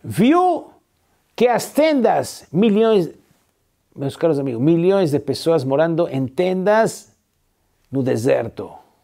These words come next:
As portas das tendas, uma não estava em frente à outra, uma estava do lado da outra, do, quer dizer, a porta estava aberta para o lado da tenda do outro, ou seja,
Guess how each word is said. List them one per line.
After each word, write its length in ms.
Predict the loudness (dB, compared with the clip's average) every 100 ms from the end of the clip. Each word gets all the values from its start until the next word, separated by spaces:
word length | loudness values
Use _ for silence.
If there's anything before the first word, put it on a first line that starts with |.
| _ _ _ _ _ _ _ _ _ _ _ _ _ _ _ -4
As 300 | -2 -2 -6
portas 840 | -4 2 4 4 2 2 2 2
das 300 | 2 2 0
tendas, 680 | 2 2 2 2 2 2 -4 _
uma 380 | 2 4 4 2
não 160 | 2 0
estava 400 | 2 0 2 2
em 60 |
frente 380 | 2 2 2 2
à 100 | 2
outra, 500 | 2 0 0 0 -2 -4
uma 220 | -4 -2
estava 340 | -2 0 2 2
do 160 | 2
lado 320 | 2 2 2 2
da 120 | 2
outra, 260 | 0 -4
do, 200 | -4 -6 -6 _ _ -12
quer 80 |
dizer, 240 | -6 -6 -8 _ -20 -10 -4
a 80 | -2
porta 340 | 0 0 2
estava 200 | 2 2
aberta 360 | 2 2 0 0
para 240 | 2 2
o 80 | 4
lado 420 | 4 2 2 2
da 120 | 0
tenda 380 | 0 0 0 0
do 100 | 0
outro, 260 | 0 0 0
ou 60 |
seja, 320 | 0 0 0